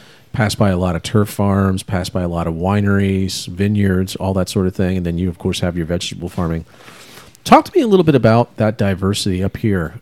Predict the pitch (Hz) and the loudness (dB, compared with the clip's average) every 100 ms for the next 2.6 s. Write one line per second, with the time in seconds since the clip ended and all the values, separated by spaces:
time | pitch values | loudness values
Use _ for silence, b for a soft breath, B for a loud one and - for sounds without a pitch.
0 | - 92 90 87 87 90 107 107 110 131 | -8 -6 -6 -6 -6 -6 -4 2 4 6
1 | 127 - - 123 110 104 101 b b b | 4 0 4 6 8 4 2 b b b
2 | b b - 98 90 | b b -6 -4 -4